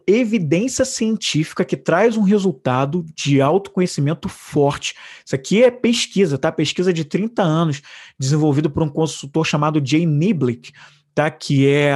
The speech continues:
o C E O de uma empresa chamada Inner Metrics, tá? Ele desenvolveu todo um estudo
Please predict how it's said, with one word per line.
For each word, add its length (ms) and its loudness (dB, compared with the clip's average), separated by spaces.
o 300 0
C 240 -2
E 40 4
O 300 2
de 60 -2
uma 100 4
empresa 300 0
chamada 400 -2
Inner 340 0
Metrics, 760 0
tá? 120 -2
Ele 140 -2
desenvolveu 520 0
todo 440 2
um 40 2
estudo 680 0